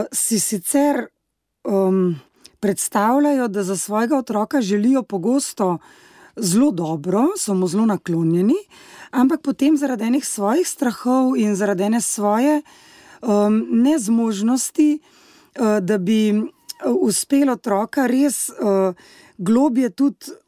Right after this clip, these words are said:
spoznati v določeni situaciji, glede na različna razvojna obdobja tudi, ne zmorejo voditi svojih otrok. A ne, tako da velikokrat so to, bi rekla, precej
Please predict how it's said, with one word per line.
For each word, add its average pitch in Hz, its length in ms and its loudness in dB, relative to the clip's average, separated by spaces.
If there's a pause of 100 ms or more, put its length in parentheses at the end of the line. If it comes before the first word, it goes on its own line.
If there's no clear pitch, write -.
spoznati 202 880 0
v 294 60 0
določeni 285 500 0
situaciji, 240 640 -4
glede 208 260 0
na 220 120 2
različna 208 480 -2
razvojna 190 460 0
obdobja 165 520 -2
tudi, - 340 -2 (540)
ne 247 340 2
zmorejo 285 880 0 (420)
voditi 208 680 0
svojih 170 420 -4
otrok. 170 540 -4 (320)
A 233 140 0
ne, 294 120 4
tako - 220 -2
da 330 100 2
velikokrat 311 600 -2
so 285 100 -2
to, 330 200 -2
bi 339 140 -4
rekla, 285 440 0 (400)
precej 262 300 -2